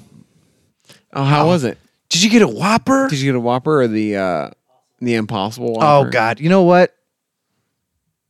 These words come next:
Speaker 2: No.
Speaker 1: Jesse shakes his head.
Speaker 2: Uh, I've
Speaker 1: Chris says,
Speaker 2: had,
Speaker 1: "I like
Speaker 2: I've
Speaker 1: it,
Speaker 2: had
Speaker 1: it's
Speaker 2: an
Speaker 1: good."
Speaker 2: Impossible Burger, but burger.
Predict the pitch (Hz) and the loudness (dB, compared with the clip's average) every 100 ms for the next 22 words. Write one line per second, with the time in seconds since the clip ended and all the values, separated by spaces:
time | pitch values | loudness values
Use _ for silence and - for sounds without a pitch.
0 | _ _ _ 104 95 82 73 71 - - | _ _ _ -12 -10 -10 -12 -18 -20 -20
1 | 107 117 107 92 - 101 87 87 92 76 | -6 -4 -2 -4 -4 -4 -4 -8 -8 -8
2 | 80 _ _ - 147 - - 202 143 180 | -10 _ _ -12 -12 -8 0 2 4 2
3 | 185 151 127 120 156 170 156 139 85 110 | 2 2 2 0 0 0 0 0 -2 -2
4 | 110 95 98 90 95 90 92 107 - _ | -4 -6 -6 -2 -4 -4 -2 -4 -4 _
5 | - 95 82 - | -12 -10 -10 -12